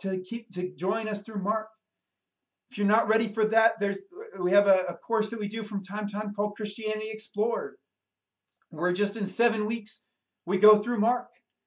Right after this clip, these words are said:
to see the person of Jesus, to see who he is. For those of you who are followers of Jesus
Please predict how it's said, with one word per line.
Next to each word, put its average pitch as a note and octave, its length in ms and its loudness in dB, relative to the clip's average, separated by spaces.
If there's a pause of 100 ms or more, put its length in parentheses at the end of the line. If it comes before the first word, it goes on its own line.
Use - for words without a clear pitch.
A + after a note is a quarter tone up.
to G3 100 -6
see A3 460 -4
the G#3 120 0
person G#3+ 520 -2
of F#3 220 -2
Jesus, C#3+ 440 -12
to D#3+ 120 -16
see G#3 540 -10
who G3 220 -12
he F#3 240 -20
is. - 440 -20 (1120)
For G#3+ 160 4
those B3+ 280 10
of C4 60 -2
you B3+ 160 4
who A#3+ 160 0
are A3 360 4
followers F#3 680 0
of C3+ 120 -12
Jesus B2+ 600 -12